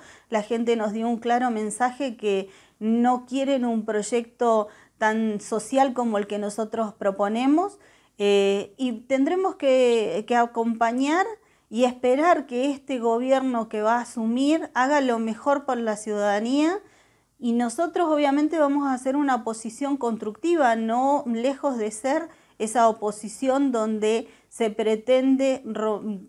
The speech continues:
llevar a, a un quiebre de un presidente. Eso es más mito de, de, de a veces de, de un sector político de lo que nosotros hemos hecho.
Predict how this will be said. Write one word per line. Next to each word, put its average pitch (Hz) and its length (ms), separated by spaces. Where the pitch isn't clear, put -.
llevar 233 400
a, 220 140
a 214 200
un 233 200
quiebre 247 540
de 220 80
un 214 200
presidente. 190 840
Eso 226 260
es 240 60
más 240 240
mito 254 440
de, 202 320
de, 190 320
de 185 100
a 196 60
veces 220 380
de, 180 320
de 185 100
un 214 160
sector 220 400
político 226 540
de 196 180
lo 190 140
que 190 100
nosotros 214 480
hemos 202 240
hecho. 180 300